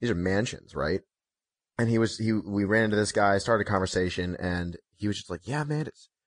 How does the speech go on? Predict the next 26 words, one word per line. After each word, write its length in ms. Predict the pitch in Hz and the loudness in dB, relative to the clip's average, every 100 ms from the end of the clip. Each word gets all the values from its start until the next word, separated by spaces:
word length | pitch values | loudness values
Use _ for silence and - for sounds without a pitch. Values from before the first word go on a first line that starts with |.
| _ | _
but, 160 | 117 107 | -2 0
you 80 | 120 | 0
know, 180 | 131 190 | 0 -2
it's 160 | - | -4
so 220 | - 202 | -6 -4
expensive 500 | 180 - 196 214 160 | -4 -4 -2 -2 -4
to 80 | 127 | -4
live 200 | 196 247 | -4 -4
here." 200 | 139 95 _ _ _ | -4 -12 _ _ _
And 140 | - 107 | -6 -4
she 60 | 110 | -4
just 120 | - | -2
kept 220 | 180 - | -2 2
on 220 | 135 123 | 4 4
going, 340 | 120 123 135 87 | 4 4 4 2
and 120 | 92 | 0
I 20 | |
was 140 | 95 98 | 0 0
like, 140 | - | -2
"This 120 | 107 | -4
guy's 480 | - 131 92 - - _ _ _ | -2 0 0 -4 -12 _ _ _
in 160 | - 107 | -4 -4
scarcity 540 | - - 135 - 113 | -4 -2 -2 0 -2
mindset, 480 | 98 110 120 - - | 0 0 0 -2 -2
but 160 | 95 92 | -2 -4
he 240 | 92 87 | -6 -6